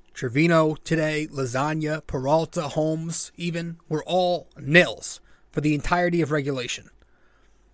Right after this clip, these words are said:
But if Nestor i-, is allowed twenty more pitches, because this is the playoffs,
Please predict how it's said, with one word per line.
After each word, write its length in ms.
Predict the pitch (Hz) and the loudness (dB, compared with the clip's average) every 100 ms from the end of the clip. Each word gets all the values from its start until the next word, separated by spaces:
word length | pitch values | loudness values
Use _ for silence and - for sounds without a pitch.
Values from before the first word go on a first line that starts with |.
| _ _ _ _ _ _ _ 143 127 _ | _ _ _ _ _ _ _ -20 -20 _
But 140 | 175 165 | 2 2
if 160 | - | 0
Nestor 760 | 160 156 208 - - 208 196 - | -2 0 2 0 2 4 4 0
i-, 60 | |
is 320 | 160 160 156 147 | -6 -4 -2 0
allowed 480 | 151 147 147 143 | -2 -2 -4 -6
twenty 320 | - 180 202 202 | -8 -6 -4 -2
more 200 | 196 180 | -2 -2
pitches, 440 | 175 151 - - | -4 -6 -8 -12
because 380 | - - 127 - | -14 -12 -12 -12
this 240 | 110 - | -10 -8
is 100 | 147 | -8
the 80 | 170 | -10
playoffs, 640 | - 247 76 - - - | -6 -6 -6 -10 -10 -10